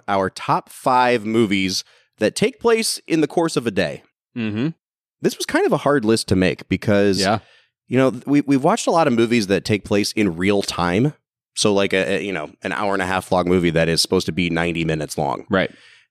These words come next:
Speaker 1: And I'm thinking of a really fun little movie from, like, the early two thousands called Phone Booth that
Speaker 2: Yeah.
Speaker 1: really operates that way. I didn't choose a movie like that. I wanted a movie where, like, sun up to sundown
Speaker 2: Yeah.
Speaker 1: was, for the most part, the central conceit of the
Speaker 2: Mm-hmm.
Speaker 1: movie.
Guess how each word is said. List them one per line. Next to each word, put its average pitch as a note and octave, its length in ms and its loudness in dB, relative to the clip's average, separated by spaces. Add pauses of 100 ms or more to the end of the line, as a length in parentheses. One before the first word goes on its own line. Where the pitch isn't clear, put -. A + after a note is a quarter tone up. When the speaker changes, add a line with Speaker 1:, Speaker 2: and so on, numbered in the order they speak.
(120)
Speaker 1:
And F2+ 540 0
I'm G2+ 240 0
thinking A2 180 2
of G2 60 0
a F#2 40 4
really G2 360 0 (240)
fun A#2 340 -2
little G#2+ 180 4
movie F#2 300 2
from, F2 220 -4
like, E2+ 140 -4
the - 80 -4
early F2+ 180 -2
two F2+ 160 -8
thousands F2 340 -2
called E2 160 -6
Phone G#2+ 320 -4
Booth A#2+ 320 -2 (120)
that G#2+ 100 2
Speaker 2:
Yeah. G2+ 120 2
Speaker 1:
really G#2+ 260 0
operates G#2+ 420 0
that C3 180 0
way. C#3 220 0 (360)
I C#3+ 60 -2
didn't A#3+ 220 0
choose G3+ 260 0
a E3 40 4
movie C#3 240 2
like G2 180 -2
that. D#2+ 260 -2
I G2 60 -2
wanted D#3 340 2
a E3 40 0
movie C3 340 2
where, G#2 160 0
like, F#2 340 -4 (420)
sun D3 380 0
up C#3+ 220 2
to A2+ 80 -4
sundown F2+ 800 0 (320)
Speaker 2:
Yeah. C3+ 280 0
Speaker 1:
was, A2+ 220 0
for B2+ 180 0
the A#2+ 120 2
most A2 260 0
part, F#2+ 340 0 (140)
the F#2+ 280 -4
central G2+ 380 -2
conceit E2+ 400 -6
of D2 120 -8
the D2 60 -10
Speaker 2:
Mm-hmm. C#2 100 -6
Speaker 1:
movie. A2+ 280 -4